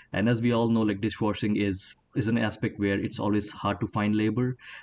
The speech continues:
uh, as well as it's a task, uh, you know, no one wants to do, in fact, you know, at home or at a restaurant or anywhere, you know, we don't wanna touch the dishes, right? Uh, so, yeah, so we felt like that's a, that's a priority. Uh, you know, we, uh, we changed gears on the project, uh, you know, uh, and within six months, uh, you know, with,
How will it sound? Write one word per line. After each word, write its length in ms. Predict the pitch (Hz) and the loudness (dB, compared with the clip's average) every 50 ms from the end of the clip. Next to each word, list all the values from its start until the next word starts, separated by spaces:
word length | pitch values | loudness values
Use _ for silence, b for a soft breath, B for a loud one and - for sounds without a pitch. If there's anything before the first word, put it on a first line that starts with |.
| B | B
uh, 180 | B - 87 87 92 | B -2 -2 0 0
as 140 | 98 95 104 | 0 0 0
well 80 | 104 104 | 0 0
as 160 | 95 - - | 0 -2 -4
it's 140 | - 131 - | -4 -2 -2
a 40 | - | 0
task, 360 | - 117 107 107 - - - | 2 2 2 2 0 -2 -2
uh, 200 | 113 98 95 95 95 | 0 2 2 2 0
you 80 | 95 | 0
know, 100 | 85 82 - - | -4 -4 -2 0
no 140 | 95 107 | 0 2
one 120 | 104 104 101 | 2 2 2
wants 220 | 98 107 110 - | 0 0 -2 -2
to 60 | - | -2
do, 160 | 101 120 151 143 | 2 2 2 2
in 100 | 85 - | 2 0
fact, 240 | 78 73 - - | -4 -6 -6 -6
you 60 | 76 71 | -6 -4
know, 100 | 82 90 - | -4 -4 -4
at 120 | - 95 | -6 -4
home 280 | - 131 127 123 123 113 | 0 2 2 4 4 2
or 140 | 90 90 90 | 2 2 0
at 120 | 87 - | 0 0
a 40 | 85 | 0
restaurant 400 | 107 120 120 - - 123 110 95 | 0 0 0 0 0 0 0 2
or 100 | 95 92 | 2 2
anywhere, 360 | 95 101 127 113 107 101 95 | 4 4 4 4 4 2 2
you 60 | 92 87 | 2 2
know, 80 | 95 | 0
we 160 | 104 95 104 | 2 2 2
don't 160 | 107 110 107 104 | 4 4 4 2
wanna 140 | 104 107 107 | 2 0 0
touch 160 | - 107 - | 0 -2 -2
the 80 | - - | 0 2
dishes, 340 | 117 135 - - - - | 2 2 0 0 -6 -6
right? 240 | - 80 92 131 135 - B B B B B B B - | -2 -2 -2 -2 -2 -4 B B B B B B B 0
Uh, 260 | 95 95 95 95 - | 2 4 4 4 2
so, 280 | - - 139 127 120 117 | 0 2 2 4 4 4
yeah, 200 | 113 127 107 101 - - | 4 2 2 0 -2 -4
so 260 | - - 151 143 143 | 0 4 4 6 6
we 140 | 135 135 139 | 6 4 4
felt 240 | 139 151 139 135 139 | 4 4 2 2 2
like 140 | 127 107 | 0 0
that's 200 | 104 117 113 - | 0 0 0 2
a, 180 | 120 110 104 101 | 2 2 2 2
that's 140 | 101 107 - | 0 0 -2
a 60 | 117 | -2
priority. 580 | - - 113 104 104 104 104 101 110 107 107 - | -2 0 0 2 2 2 2 2 2 0 0 0
Uh, 200 | - 95 90 90 - | 0 -2 0 0 0
you 60 | - | -2
know, 120 | 85 85 - - | -2 -2 -2 0
we, 280 | 101 98 95 95 90 - - 101 | 0 2 2 0 0 -2 -2 -2
uh, 80 | 92 | 0
we 80 | 92 92 | 0 0
changed 320 | - - 107 101 98 95 | 0 0 0 0 0 2
gears 240 | 95 104 98 95 - | 2 0 0 0 0
on 80 | 98 95 | 0 -2
the 100 | 95 95 | -2 0
project, 420 | - 104 95 95 98 98 - _ B B B B B B | 0 0 0 0 -2 -4 -6 _ B B B B B B
uh, 300 | - 82 76 78 78 76 73 - | -4 -2 -2 -2 -2 -2 -4 -4
you 60 | 82 | -4
know, 160 | 76 76 73 - _ - _ - | -4 -4 -6 -8 _ -16 _ -6
uh, 240 | 85 82 80 78 - | -4 -2 -2 -2 -2
and 180 | - 98 90 90 | -2 -2 0 0
within 220 | 90 85 - 92 | -2 -2 -4 -4
six 260 | 87 - 113 - - - | -2 -2 -4 -4 -2 -2
months, 320 | 104 95 95 95 - - | 0 0 0 -2 -2 -2
uh, 120 | 104 90 85 | -2 0 0
you 60 | 87 | 0
know, 80 | 90 87 | -2 -2
with, 140 | 85 - | -4 -6